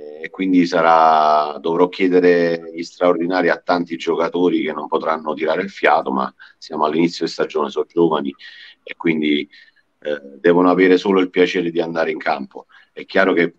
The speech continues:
domenica siamo usciti un po' malconci con qualcuno, <clears throat> spero di recuperarlo perché abbiamo bisogno di tutti in questo momento e, e soprattutto, insomma, eh, sappiamo che c'è anche una gara di ritorno, proveremo,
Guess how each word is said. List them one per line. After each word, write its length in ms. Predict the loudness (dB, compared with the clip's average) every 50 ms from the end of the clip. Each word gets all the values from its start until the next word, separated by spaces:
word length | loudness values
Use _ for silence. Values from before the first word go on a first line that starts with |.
| _ _ -16 -16 -16 _ -4
domenica 520 | -2 2 4 4 4 6 6 6 4 4 2
siamo 240 | 0 -4 -2 -2
usciti 280 | -2 -4 -6 -6 -4 -2
un 100 | -2 0
po' 140 | 0 0 2
malconci 540 | 2 0 0 -2 -2 0 0 0 -2 -2 -6
con 180 | -6 -6 0
qualcuno, 680 | 0 0 0 0 -2 -6 -2 -2 0 0 0 -2 -2 _ _
<clears throat> 280 | -4 -4 -2 0 0 0
spero 340 | 0 -2 -2 -2 0 0 0
di 120 | 0 0
recuperarlo 800 | -2 -2 -2 -2 -2 -2 0 2 2 2 0 0 -2 -4 -4 -6 _ -20 _ _ -20 _ _ _ _
perché 760 | -10 -10 -10 -10 -8 -4 -2 0 0 0 0 0 -2 0 0
abbiamo 340 | -2 -2 0 0 0 0 0
bisogno 380 | 0 -4 -4 -4 -4 -4 -4 -2
di 140 | -2 -2
tutti 320 | -2 -2 -6 -8 -8 -12 -14
in 60 | -10
questo 320 | -10 -10 -10 -10 -10 -10
momento 560 | -8 -8 -6 -8 -8 -8 -8 -8 -10 -10 -10 -10 -16 -20 -20 -20 _ _
e, 680 | -14 -10 -8 -6 -6 -6 -6 -6 -8 -10 -12 -16 _ _
e 100 | -20 -14
soprattutto, 680 | -12 -8 -6 -4 -2 0 -2 -2 -2 -6 -8 -4 -2 -2
insomma, 460 | -2 -2 -2 -2 0 0 0 0 -4 _ _ _ _ _ _ _ _
eh, 420 | -14 -8 -4 -4 -2 0 -2 -2 -4 -8 -16 -20
sappiamo 460 | -10 -2 -2 -2 0 2 2 2 2
che 120 | 2 2 0
c'è 160 | 0 0 -2
anche 220 | 0 0 0 -2
una 200 | 0 0 2 2
gara 180 | 2 2 2 2
di 120 | 2 2
ritorno, 840 | 4 4 4 2 2 2 2 2 0 -2 -6 -4 -4 -4 -4 -6 -8 -8
proveremo, 720 | -4 -4 0 0 2 2 2 0 0 0 -2 -2 -2 -4